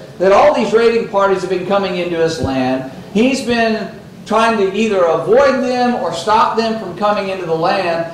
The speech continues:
And then all of a sudden, here's a huge contingent of that army right there in his city. He has the power then and there, no doubt with many troops that are with him,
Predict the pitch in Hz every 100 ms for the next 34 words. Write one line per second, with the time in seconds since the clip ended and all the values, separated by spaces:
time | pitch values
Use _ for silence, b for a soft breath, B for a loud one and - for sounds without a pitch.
0 | B 202 220 208 254 311 208 190 269 262
1 | 185 180 196 277 294 277 220 - 185 190
2 | 180 247 277 - 208 170 202 247 220 180
3 | 165 165 208 202 202 214 160 151 151 175
4 | 220 165 - 175 220 277 185 170 175 180
5 | 214 - 247 240 175 - - - 226 294
6 | 277 262 180 - - 247 294 233 160 170
7 | 180 220 247 226 190 165 175 190 208 208
8 | 208 196 170 190 220 220 214 226 226 226
9 | 196 175 170 233 - 262 269 202